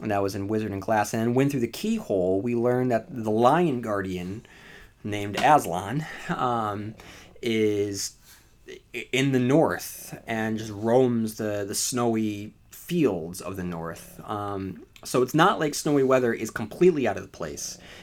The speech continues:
in the world of the Dark Tower. Again, we would just be seeing an aspect that we didn't get to see in the books but was referenced.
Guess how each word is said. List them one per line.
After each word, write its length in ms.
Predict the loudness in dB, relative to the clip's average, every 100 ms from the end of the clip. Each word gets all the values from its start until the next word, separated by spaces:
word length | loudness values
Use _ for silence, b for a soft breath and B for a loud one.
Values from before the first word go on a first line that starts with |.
| B
in 180 | -4 -2
the 60 | 0
world 420 | 0 0 0 -4
of 160 | -8
the 60 | -6
Dark 260 | 0 -2 0
Tower. 340 | 0 0 0
Again, 420 | -4 4 6 6
we 120 | 2
would 100 | 0
just 200 | 0 -4
be 100 | -4
seeing 420 | -6 -4 -4 -4 -6
an 80 |
aspect 540 | -2 -2 -2 -4 -6 -4
that 120 | -8
we 80 | -6
didn't 240 | -8 -8
get 160 | -6 -6
to 40 | -6
see 180 | -8
in 100 | -6
the 60 | -6
books 280 | -6 -8 -8
but 180 | -12 -10
was 340 | -2 -2 -2
referenced. 600 | -4 -6 -6 -14 -16 -20